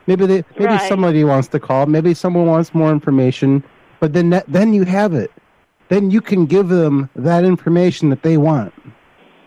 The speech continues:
Speaker 2: Right.
Speaker 1: Yeah, you could do that. You want the number?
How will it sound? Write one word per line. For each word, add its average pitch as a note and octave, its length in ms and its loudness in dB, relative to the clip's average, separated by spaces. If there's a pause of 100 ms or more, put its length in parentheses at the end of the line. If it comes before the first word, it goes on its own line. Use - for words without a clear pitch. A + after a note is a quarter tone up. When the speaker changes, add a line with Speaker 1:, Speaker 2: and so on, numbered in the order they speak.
(180)
Speaker 2:
Right. G#3 500 -4 (800)
Speaker 1:
Yeah, A#3+ 440 -2 (520)
you G3+ 80 0
could G3+ 180 -2
do A#3+ 140 2
that. A2 280 -2 (960)
You D3+ 80 0
want D#3 120 0
the D#3+ 80 0
number? F3 380 0